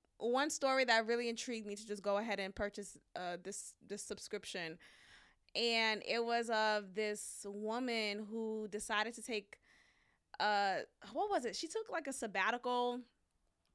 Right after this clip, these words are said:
from work, and she was living her best Tuscany life. Oh, let's see if I can pull it up. Tuscany life, uh, article. It was something. It was,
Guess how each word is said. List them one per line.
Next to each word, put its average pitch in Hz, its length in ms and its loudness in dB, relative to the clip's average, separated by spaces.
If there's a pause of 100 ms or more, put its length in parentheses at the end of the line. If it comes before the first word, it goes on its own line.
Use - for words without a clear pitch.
(240)
from 190 280 -4
work, 233 520 2 (720)
and 220 920 4
she - 460 -4
was 226 260 -2
living 240 300 0
her 254 180 0
best 214 420 0
Tuscany 220 540 -4
life. 175 540 -4 (640)
Oh, 180 80 -14
let's 247 160 -10
see 311 60 -8
if 240 60 -8
I - 20 -12
can 147 100 -12
pull 131 200 -12
it 135 100 -10
up. - 200 -10
Tuscany 208 920 -10 (1080)
life, 175 720 -10 (760)
uh, 98 300 -16 (140)
article. 147 640 -14
It - 60 -12
was 311 100 -12
something. 254 320 -8
It 262 60 -6
was, 403 100 -8